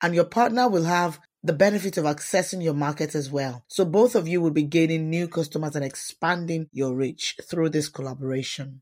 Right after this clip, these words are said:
So as we wrap up this episode on maximizing your end of year sales, let's reflect on the incredible potential that lies in front of us. The end of the year is not just a time for festivities and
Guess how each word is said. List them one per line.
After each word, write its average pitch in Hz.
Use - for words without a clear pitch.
So -
as 208
we 208
wrap 247
up 302
this 247
episode 175
on 151
maximizing 160
your 147
end 170
of 139
year 143
sales, 127
let's 214
reflect 170
on 156
the 151
incredible 233
potential 156
that 147
lies 156
in 147
front 156
of 135
us. -
The 175
end 254
of 175
the 170
year 170
is 160
not 170
just 165
a 156
time 165
for 147
festivities 156
and 135